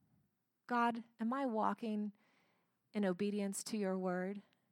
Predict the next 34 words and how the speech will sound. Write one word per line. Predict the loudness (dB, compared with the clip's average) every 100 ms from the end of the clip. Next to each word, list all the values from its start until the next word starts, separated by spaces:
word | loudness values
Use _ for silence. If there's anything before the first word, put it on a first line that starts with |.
| _ _ -20 -20 2
Not | 6 8
the | 6 2
easy | 2 2 2 -2
stuff, | -4 -2 -2 -2 -10 -4
not | 2 4
the | 4
do's | 4 4 6
and | 6
don'ts. | 8 8 6 -4 -6 -8 _ _ _ _
Most | 12 12 12 10
of | 10
us | 10 8 -6 4
got | 6 6 4
that, | -4 -4 -10 -16 -2
hands | 2 2 2
down. | -2 -2 -4 -10 -14 _ _ _ _ _ _ _ _ _ _ _ _ _ _ _ _
But | 0 2
when | 2
you | 2
look | 2 0
at | -2 -4
Jesus, | -2 2 2 0 -4 -6
his | 0 0 0
commands, | -4 -4 -4 -8 -10 -12 -14 -18 _ _ _ _ _ _
you | 2
know | 6
where | 6 4
he | 2
raised | 0 2 2 0
the | -4
bar. | -2 0 -2 -4 -10 -16 _ -8
<laughs> | -8 -8 -18 _ _ _ _ _ _ -20 -20 _ _ _ -8
He | -6
says, | -2 -2 -2